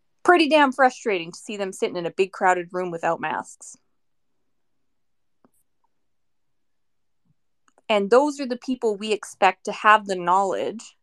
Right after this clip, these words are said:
to be able to navigate this situation. And if they're not doing that, <laughs> we are neck deep, and that's why we are where we are. That's why I'm sitting here on the weekend <laughs> making a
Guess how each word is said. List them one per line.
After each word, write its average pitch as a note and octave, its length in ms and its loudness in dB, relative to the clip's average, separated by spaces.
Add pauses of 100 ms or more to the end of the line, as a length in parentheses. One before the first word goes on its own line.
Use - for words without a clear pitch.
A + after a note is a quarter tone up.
to - 100 -20
be A3+ 100 -4
able G3+ 180 -2
to G#3 120 -10
navigate F#3 500 -2
this F3 180 -14
situation. F3 800 -6 (920)
And G3+ 120 2
if G3+ 100 -2
they're C4 360 6
not C4 360 0
doing A#3 360 -8
that, C#3+ 340 -6 (420)
<laughs> - 1040 -16
we B3+ 220 0
are C4+ 100 4
neck C#4+ 300 2 (100)
deep, D4 320 -4
and F#3+ 100 -2
that's A3 220 0
why B3 160 4
we B3 140 -2
are A#3 180 2
where A3+ 140 -4
we A3 140 -8
are. A3+ 140 0
That's F#3 200 -8
why G#3 200 0
I'm A#3+ 360 -4
sitting A3 380 -8
here G#3 460 -6 (640)
on G#3 240 0
the G3+ 80 -4
weekend A#3 560 -2
<laughs> - 20 -14
making A3 360 -8
a F#3 240 -4